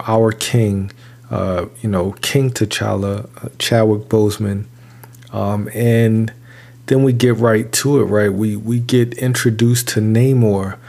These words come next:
who, I'm not gonna ruin this actor's name. I, I, I, I, I've seen it written.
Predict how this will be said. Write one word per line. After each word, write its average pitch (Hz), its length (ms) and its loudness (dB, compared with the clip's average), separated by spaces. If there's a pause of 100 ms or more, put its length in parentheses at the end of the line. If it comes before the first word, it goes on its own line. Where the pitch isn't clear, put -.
(300)
who, 110 580 0 (260)
I'm 117 280 2
not 120 240 2
gonna 120 180 2
ruin 117 360 4
this 110 200 0
actor's 113 460 0
name. 113 340 4
I, 98 120 0
I, 98 360 -4
I, 107 180 -2 (200)
I, 92 340 -2
I've 98 100 -8
seen 127 380 2
it 120 140 0
written. 135 560 0